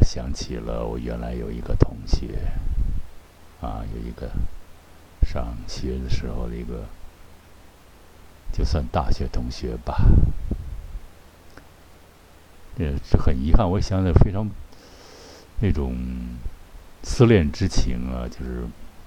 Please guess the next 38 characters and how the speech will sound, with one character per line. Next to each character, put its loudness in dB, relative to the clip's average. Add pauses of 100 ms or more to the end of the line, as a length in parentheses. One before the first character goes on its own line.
言 0
不 -2
由 -4
表， -6
就 -6
是 -6 (240)
表 -4
达 -2
都 0
显 -6
得 0
很 2
苍 4
白。 -8 (1000)
我 2
好 2
像 4
就 10
喜 2
欢 4
过 -2
这 -4
样 -2
一 -8
个， -8 (880)
唯 -6
一 -6
的 -6
一 -8
个 -8
女 -8
性 -4 (140)
啊， -8 (1040)
一 -4
个 -4
这 -8
个 -4
同 -4